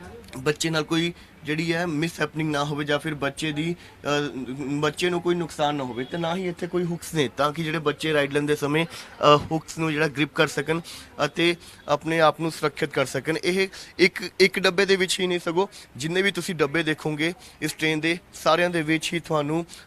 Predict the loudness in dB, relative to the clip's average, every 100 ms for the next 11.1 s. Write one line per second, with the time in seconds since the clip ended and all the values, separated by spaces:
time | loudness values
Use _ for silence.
0 | -8 -2 -2 2 2 2 0 0 0 0
1 | -4 -4 -4 -4 -4 -2 -2 -2 0 -2
2 | -2 -2 -2 -6 -8 -16 -10 0 0 2
3 | 2 2 2 0 0 0 0 0 0 0
4 | 0 0 0 -2 0 0 0 -2 0 0
5 | 2 0 0 -2 -2 -2 -10 -12 -2 0
6 | 2 0 -2 -4 -6 -6 -6 -8 -18 -8
7 | -8 -4 -4 -4 -2 -4 -4 -14 -8 -4
8 | 0 0 0 -2 -2 -4 -6 -16 -20 -10
9 | -4 -4 -4 -6 -4 -2 0 0 2 4
10 | 4 4 2 4 4 2 0 0 2 2
11 | 2